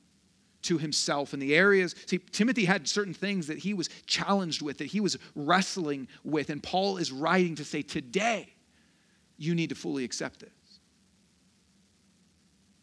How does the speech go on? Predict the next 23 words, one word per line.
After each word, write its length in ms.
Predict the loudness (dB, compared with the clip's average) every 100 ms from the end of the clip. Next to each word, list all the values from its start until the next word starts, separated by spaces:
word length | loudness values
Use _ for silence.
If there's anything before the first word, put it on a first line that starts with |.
| _ _ _ _ _ _ _ _ _ _
Don't 140 | 0 0
look 140 | 4
back 240 | 4 4
in 80 | 0
the 40 | -6
past. 680 | -6 -6 -8 _ -20 -20 _ _ _ _ _ _ _ _ _ _ _ _ _ _ -18
Have 260 | -2 0 0
you 200 | 0 -2
full, 380 | -4 -6 -6 0
is 220 | 0 0
your 120 | -2
heart 400 | -4 -6 -6 -6 -12 _ _
fully 600 | -12 -6 -4 -4 -4 -8
accepting, 640 | -12 -6 -6 -6 -10 -14
fully 580 | -14 -6 -4 -4 -4 -6 -4
open 360 | -2 -2 -8
to 160 | -10 -8
the 80 | -10
fact 500 | -2 -2 -2 -12 -10
that 160 | -10 -10 -20 _ _ -6
I'm 240 | 0 0
a 40 |
sinner 440 | 0 -4 -6 -8